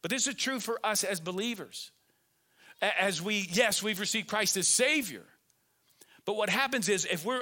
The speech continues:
unwilling to give our hearts and life totally to Him, we will experience to that same degree unrest and dis-ease in our lives.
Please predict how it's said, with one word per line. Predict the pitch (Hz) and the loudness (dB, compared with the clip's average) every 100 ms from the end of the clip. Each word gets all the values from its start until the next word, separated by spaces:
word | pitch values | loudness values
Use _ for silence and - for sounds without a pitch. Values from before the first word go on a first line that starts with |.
| - | 0
unwilling | 247 285 262 269 285 247 123 104 - - - - _ _ _ _ _ - | 2 2 0 2 4 2 -2 -8 -20 -20 -20 -20 _ _ _ _ _ -6
to | 180 | -4
give | 127 247 | 0 2
our | 254 208 | 4 2
hearts | 233 220 202 | 2 0 -2
and | 190 | -2
life | 180 165 | -2 -4
totally | - 233 285 302 285 | -2 2 4 4 2
to | 240 | 2
Him, | 226 214 180 | 2 0 0
we | 220 302 | 2 2
will | 311 262 | 2 0
experience | 247 - - - 277 254 160 - | 0 2 2 2 0 0 -2 -4
to | 196 | -4
that | 196 | 2
same | - 240 277 285 | 4 4 4 2
degree | 247 247 226 156 - - - - - _ - | 0 -2 -2 -4 -10 -18 -20 -20 -20 _ -2
unrest | 190 277 302 269 202 175 185 | 2 2 2 4 4 2 0
and | 180 | -2
dis-ease | 139 202 - - 196 175 139 - | 0 0 0 -4 -6 -6 -6 -6
in | 143 | -4
our | 131 127 | -4 -6
lives. | 123 101 - | -6 -10 -16